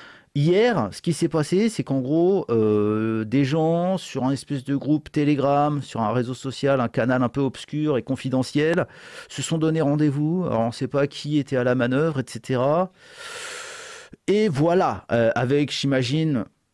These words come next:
plein, euh, de, euh, volontés différentes, d'objectifs différents, et ça s'est aggloméré, et, euh, ça a pas voulu, euh, euh, discuter avec la police, et cetera, et peut-être rentrer chez soi dans le calme, et cetera, et c'est allé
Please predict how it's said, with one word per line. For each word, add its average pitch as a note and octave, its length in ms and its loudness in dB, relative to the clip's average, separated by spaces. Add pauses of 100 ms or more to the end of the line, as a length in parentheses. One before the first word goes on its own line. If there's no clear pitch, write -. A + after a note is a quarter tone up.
(100)
plein, E3 520 2
euh, A2 320 4
de, A#2+ 460 0
euh, A2+ 60 2
volontés C3+ 500 0
différentes, C#3+ 760 0
d'objectifs B2+ 600 -2
différents, C#3+ 880 0
et C3 100 0
ça B2+ 160 -4
s'est - 160 -2
aggloméré, C#3 1040 2
et, C#3 320 2
euh, A#2+ 580 4
ça - 180 -4
a A#2 40 0
pas C3+ 140 0
voulu, C3+ 440 -2
euh, A2+ 300 4 (960)
euh, F2+ 580 -2
discuter A2+ 440 -6
avec A#2+ 160 0
la A#2 80 0
police, C3 480 -2
et A2+ 100 -2
cetera, A#2 400 -2
et B2 40 -2
peut-être - 320 -6
rentrer A#2 360 -4
chez A#2 160 -4
soi A#2+ 220 -2
dans A2+ 100 2
le G#2 60 -2
calme, C3 340 0
et G2 60 -6
cetera, A#2+ 640 -2
et D#3 300 2
c'est - 260 -2
allé A2+ 420 2